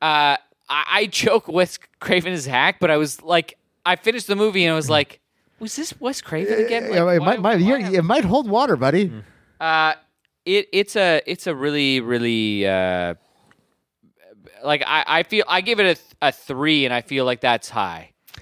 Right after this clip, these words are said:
Speaker 2: Speaking of deplorable, detestable, like, juvenile movies,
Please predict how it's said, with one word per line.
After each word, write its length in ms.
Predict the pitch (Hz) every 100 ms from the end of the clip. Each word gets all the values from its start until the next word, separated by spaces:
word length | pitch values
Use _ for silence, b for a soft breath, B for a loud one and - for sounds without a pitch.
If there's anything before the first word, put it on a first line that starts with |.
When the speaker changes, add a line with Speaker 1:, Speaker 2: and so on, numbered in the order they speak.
| B B B
Speaker 2:
Speaking 500 | - - 285 330 262
of 300 | 175 175 139
deplorable, 640 | 175 - 165 175 160 156 156
detestable, 760 | - 170 165 - 135 143 139
like, 260 | 131 127 - b b b - 151
juvenile 580 | 113 165 233 185 151 139
movies, 320 | 139 139